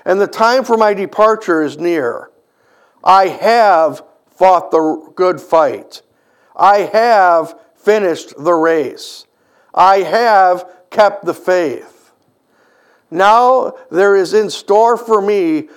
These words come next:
the crown of righteousness, which the Lord, the righteous judge, will award me on that day. Not only to me, but also to all of those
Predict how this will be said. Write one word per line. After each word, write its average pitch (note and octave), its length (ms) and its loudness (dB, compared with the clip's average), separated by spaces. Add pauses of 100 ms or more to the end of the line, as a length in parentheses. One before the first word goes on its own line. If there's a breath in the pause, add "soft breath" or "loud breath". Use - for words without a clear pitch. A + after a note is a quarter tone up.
(120 loud breath)
the D#3+ 140 -4
crown A3 400 0
of D#3+ 180 -2
righteousness, E3+ 1040 -4 (320 soft breath)
which F#3+ 240 0
the F#3+ 180 0
Lord, G3+ 460 0
the E3 80 0
righteous G#3 560 -2
judge, E3+ 760 -2 (240 soft breath)
will F3 200 0
award G3 540 2
me D#3+ 420 -4 (280 loud breath)
on E3+ 300 0
that E3+ 320 -2
day. C#3+ 480 -4 (480 soft breath)
Not G#3 320 2
only B3+ 320 2
to G3 180 -2
me, D#3 460 -4 (340 soft breath)
but F#3 240 0 (420)
also A#3+ 520 2
to F#3+ 320 -4
all B3 340 4
of D#3 120 -4
those D3 420 0